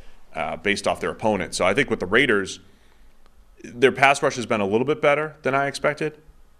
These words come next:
you know, even, even beyond Max Crosby, but it's not great overall. And I think there's definitely some mismatches, even without Mike Williams, some mismatches to be had against that secondary. So wouldn't be surprised to see another pass-heavy attack here for the Chargers.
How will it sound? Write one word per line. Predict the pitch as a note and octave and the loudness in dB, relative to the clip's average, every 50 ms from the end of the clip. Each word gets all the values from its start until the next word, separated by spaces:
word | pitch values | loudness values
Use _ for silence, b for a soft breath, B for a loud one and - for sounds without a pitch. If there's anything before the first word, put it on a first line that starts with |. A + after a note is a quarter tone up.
| - - | -18 -14
you | - | -12
know, | E2+ D2 - - | -10 -10 -8 -6
even, | G2+ A#2 G#2+ A2+ A2 F#2+ - - | -4 -2 -2 -2 -4 -4 -8 -8
even | - A#2+ A2 A2 G#2 | -6 -4 -2 -2 -2
beyond | G#2 G#2 G#2+ G#2+ A2 A2+ A2+ | 0 0 2 2 2 2 2
Max | A2 A2 G#2+ - - | 0 0 0 -2 -2
Crosby, | - A#2 G#2+ A#2 A#2+ B2 C#3 C3 | 0 2 2 2 2 0 -4 -6
but | F#2 G2 F#2+ | -4 -4 -4
it's | F#2+ F#2+ - G#2+ | -4 -4 -6 -4
not | G#2+ A2 F#2 - | -4 -4 -4 -4
great | F#2+ F2+ G#2+ B2+ B2+ - - - - - - | 0 0 0 0 -2 -8 -18 -20 -20 -10 -6
overall. | A2+ G#2+ G2 G2 G2 G2 A2 B2+ C3+ - b b b b b b b b | -4 -2 0 0 2 2 2 0 -2 -6 b b b b b b b b
And | - F#2+ F#2+ | -4 -2 0
I | |
think | F#2+ G2 G#2 - | 0 0 -2 -2
there's | G2+ F#2+ E2 | -2 -4 0
definitely | G#2+ G#2 G2 - G2+ | 0 0 0 -2 -4
some | F#2 - G2 F#2+ | -6 -4 -4 -4
mismatches, | G2+ G2+ G2+ G2+ G#2 G2+ F#2+ - G2 F#2 | -4 -4 -4 -4 -4 -4 -4 -4 -6 -8
even | C3 D3 C3+ B2+ | -6 -2 0 2
without | A#2 A2+ A#2+ B2 A#2 A2+ | 4 6 6 6 6 4
Mike | G#2+ G2 - | -2 -2 -2
Williams, | G2+ G2+ G2+ G2 G2 - | -2 -2 -2 -2 -4 -6
some | - G2 G2 | -6 -4 -4
mismatches | G#2+ G2+ G2+ G#2+ G2+ G2 F#2 F#2+ F#2+ F2 | -4 -4 -4 -4 -4 -4 -4 -6 -10 -10
to | - F2+ | -10 -10
be | F#2 F2+ | -10 -6
had | F#2+ G2+ F#2+ F#2 F2 E2+ - B B B B B B B B B B - - - | -2 0 0 0 -2 -6 -8 B B B B B B B B B B -6 -6 -4
against | - G2 F2+ F#2 E2+ - | -2 0 0 0 0 0
that | F2+ F2 - | -4 -4 -4
secondary. | - F#2+ F2 - F2 E2 - D2+ D#2 E2 F#2 - | -4 -4 -6 -6 -6 -8 -8 -8 -8 -8 -10 -12
So | - - - F2+ | -8 -4 -2 0
wouldn't | F#2 G2+ A#2+ A2+ G#2+ G2+ - | 2 4 4 4 2 0 0
be | A2+ G#2+ | -2 -2
surprised | - - - - G2 F#2 F#2 F2 - | -2 -4 0 2 2 4 2 2 -2
to | - | -6
see | - G2 F#2+ | -4 -4 -4
another | F2+ F2+ F2+ F2 F2 F2 E2+ E2 - - - - - - - - - - - - _ - | -2 -2 -2 -2 -2 -2 -4 -6 -10 -18 -20 -18 -16 -16 -18 -18 -20 -20 -20 -20 _ -8
pass-heavy | - A#2+ G#2+ F#2 - - F#2 F2 F#2 | -2 -2 0 0 0 -4 -4 -4 -6
attack | - - - E2 E2+ F2 - | -8 -8 -6 -6 -6 -6 -6
here | - - - | -8 -12 -10
for | - - | -12 -14
the | - | -16
Chargers. | - - - - - - - - - | -14 -14 -16 -16 -16 -20 -20 -20 -20